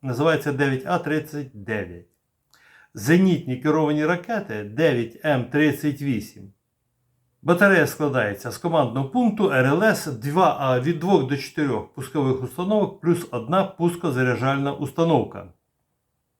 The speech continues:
Дивізіон — це три батареї, плюс технічна рота, плюс тиловий підрозділ.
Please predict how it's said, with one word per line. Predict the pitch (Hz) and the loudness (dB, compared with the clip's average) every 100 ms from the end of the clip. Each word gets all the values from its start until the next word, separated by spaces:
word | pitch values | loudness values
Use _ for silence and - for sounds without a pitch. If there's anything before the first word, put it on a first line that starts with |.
| _ _ _ _ | _ _ _ _
Дивізіон — | 127 151 151 160 120 - | 2 2 4 4 2 0
це | 127 | -4
три | 139 127 | -2 -4
батареї, | 110 110 131 208 214 196 196 - _ | -4 -4 -2 0 0 -2 -6 -12 _
плюс | - 156 | -2 -2
технічна | 151 147 - 139 - | 0 -2 -2 -6 -2
рота, | 165 208 156 | 0 0 -2
плюс | - 165 | -6 -8
тиловий | - 131 139 | -4 -2 0
підрозділ. | 147 156 139 135 107 - - | -2 -2 0 0 0 -6 -18